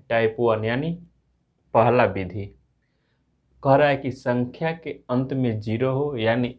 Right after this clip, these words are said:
इकाई अंक पे ज़ीरो हो। इकाई के स्थान पर क्या हो? देखिए, जैसे ये हो गया इकाई और ये है दहाई। इकाई के स्थान पर क्या है? ज़ीरो है।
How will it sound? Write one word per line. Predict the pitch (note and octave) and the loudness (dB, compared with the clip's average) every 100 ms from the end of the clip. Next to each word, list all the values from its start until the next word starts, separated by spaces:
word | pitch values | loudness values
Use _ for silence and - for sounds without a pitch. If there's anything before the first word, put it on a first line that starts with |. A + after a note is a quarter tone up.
| - | -8
इकाई | G#2+ - A2+ C3+ C#3 - _ - | -8 -4 -4 -4 -6 -12 _ -4
अंक | C3+ C#3 - - | -2 -2 -6 -10
पे | B2+ E3+ F#3 _ _ _ _ _ _ _ _ _ _ _ _ _ - | -6 -6 -6 _ _ _ _ _ _ _ _ _ _ _ _ _ -12
ज़ीरो | G#2 B2 A#2 B2 | -4 2 2 2
हो। | G#2 G2 G2+ _ _ _ _ _ - | 0 -6 -12 _ _ _ _ _ -8
इकाई | A2+ B2+ B2+ | 0 4 4
के | C3+ C#3+ C3 | 2 2 2
स्थान | B2+ - C3+ | 0 -4 -4
पर | C3 F3 F3 - | -4 -6 -8 0
क्या | B2+ A2+ | 6 6
हो? | G2 F#2 | 4 -4
देखिए, | G2+ - G2+ G2+ | -8 -8 -8 -8
जैसे | A2+ - - | -8 -10 -4
ये | A#2+ B2 | 0 2
हो | A#2+ | 0
गया | A#2 A#2 - _ | -2 -4 -8 _
इकाई | A2+ - B2 A#2+ D3 F3 - - | -16 -8 -6 -2 -4 -6 -12 -6
और | G#2+ G#2 | -2 0
ये | A2+ | 0
है | A#2+ C#3+ G#2+ | 0 -2 -4
दहाई। | F#2+ F2+ G2 F#2+ F2 - _ _ _ _ _ _ _ | -4 -4 -4 -6 -8 -12 _ _ _ _ _ _ _
इकाई | A#2+ G2+ A#2 B2+ | -6 -2 0 0
के | B2+ C3 | 0 0
स्थान | B2 - B2+ | 0 -4 -6
पर | C3 B2 | -6 -10
क्या | - B2+ | -8 -6
है? | D#3 B2 | -6 -6
ज़ीरो | G#2 A2+ A2 G#2+ | -4 -2 0 -2
है। | G2 | -2